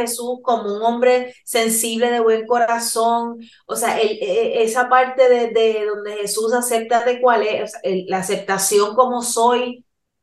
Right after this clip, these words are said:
eh, esto se, se resume en amor, aquí no hay nada más. Así que yo creo que del discrimen, que de la diversidad al discrimen, eh, se resume en amor.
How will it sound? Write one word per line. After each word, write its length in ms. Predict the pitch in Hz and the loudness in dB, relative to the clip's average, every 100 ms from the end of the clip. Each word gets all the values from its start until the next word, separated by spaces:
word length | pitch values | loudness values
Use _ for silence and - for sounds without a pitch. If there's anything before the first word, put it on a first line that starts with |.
| _ - | _ -2
eh, 520 | 220 214 208 208 - - | 2 2 0 -4 -10 -6
esto 260 | 202 202 226 | -6 -4 -2
se, 360 | 240 226 226 | 0 0 -2
se 300 | - 233 220 | -4 0 0
resume 500 | 208 208 214 208 220 | 0 -2 -4 -2 -4
en 60 | 202 | -2
amor, 300 | 175 180 196 | 0 2 0
aquí 340 | 180 185 185 196 | 0 0 -2 -2
no 160 | 208 | -2
hay 140 | 208 190 | -2 0
nada 300 | 180 185 185 | 2 2 2
más. 280 | 170 170 | 0 0
Así 140 | 170 202 | -4 2
que 120 | 226 | 2
yo 180 | 208 - | 2 0
creo 520 | 226 240 233 214 - _ _ - | 2 4 4 2 -4 _ _ -2
que 160 | 214 190 | 2 4
del 260 | 196 185 | 2 0
discrimen, 1120 | 180 196 - - 214 233 247 233 220 226 - _ - | -2 -2 -4 -4 -4 -2 -2 -2 -2 -6 -12 _ 2
que 140 | 202 | 4
de 100 | 185 | 6
la 120 | 185 | 6
diversidad 840 | 185 185 185 185 196 175 175 202 - | 6 6 6 6 2 4 6 4 2
al 180 | 247 233 | 0 0
discrimen, 960 | 226 226 254 277 214 170 175 180 180 _ _ _ _ | -6 -6 -6 -4 -2 -2 -4 -6 -10 _ _ _ _
eh, 960 | 202 202 196 190 180 170 156 135 - _ _ _ _ _ _ _ _ _ _ _ _ _ | 4 6 6 4 4 4 2 -2 -8 _ _ _ _ _ _ _ _ _ _ _ _ _
se 240 | - 202 190 | -8 -4 -2
resume 380 | 185 185 196 220 | -4 -4 -6 -4
en 60 | |
amor. 340 | 190 165 180 | -2 -2 -4